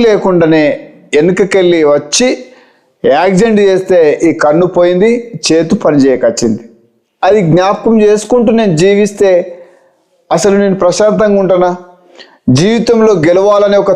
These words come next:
తపన ఉంటుందా? జీవితంలో సక్సెస్ కావాలనే ఒక, ముందుకు సాగాలనే ఒక ఆశ ఉంటుందా? అందుకోసమే మనము చేదు జ్ఞాపకాలు, లైఫ్లో ఎన్నో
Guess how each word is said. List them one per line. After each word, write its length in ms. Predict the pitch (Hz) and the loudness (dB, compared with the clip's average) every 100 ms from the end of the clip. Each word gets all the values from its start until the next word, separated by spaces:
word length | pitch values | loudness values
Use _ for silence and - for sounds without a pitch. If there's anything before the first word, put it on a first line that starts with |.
| 190 | -2
తపన 240 | 180 185 190 185 | -2 0 0 0
ఉంటుందా? 340 | 180 180 175 165 - - _ _ - - 127 | 2 2 0 -4 -14 -20 _ _ -18 -4 0
జీవితంలో 600 | 139 233 247 202 240 233 214 | 2 0 0 0 0 2 0
సక్సెస్ 340 | 214 - 220 214 175 | 0 0 -2 -2 0
కావాలనే 500 | 156 175 214 214 202 196 | 0 2 2 2 0 0
ఒక, 160 | 196 165 | 0 0
ముందుకు 340 | 175 185 202 196 | 2 0 0 -2
సాగాలనే 560 | 143 143 170 185 185 180 170 | -2 0 0 2 2 0 0
ఒక 100 | 170 131 135 | 0 0 0
ఆశ 160 | 170 185 180 | 0 0 0
ఉంటుందా? 320 | 170 170 170 160 - - - _ - - - 160 | 0 0 0 -2 -10 -20 -20 _ -20 -14 -6 -2
అందుకోసమే 800 | 254 320 320 247 - 190 170 190 220 - - 147 | 0 2 2 0 0 0 2 2 0 -6 -4 0
మనము 300 | 180 220 202 214 233 240 | 0 0 0 0 -2 -4
చేదు 360 | - 175 226 254 208 | 0 2 2 2 2
జ్ఞాపకాలు, 720 | 220 202 196 180 160 123 110 - _ _ - - - 156 | 2 0 -2 -2 0 -2 -6 -16 _ _ -20 -12 -4 0
లైఫ్లో 400 | 220 262 254 262 233 | 2 2 2 4 2
ఎన్నో 220 | 196 220 | 2 2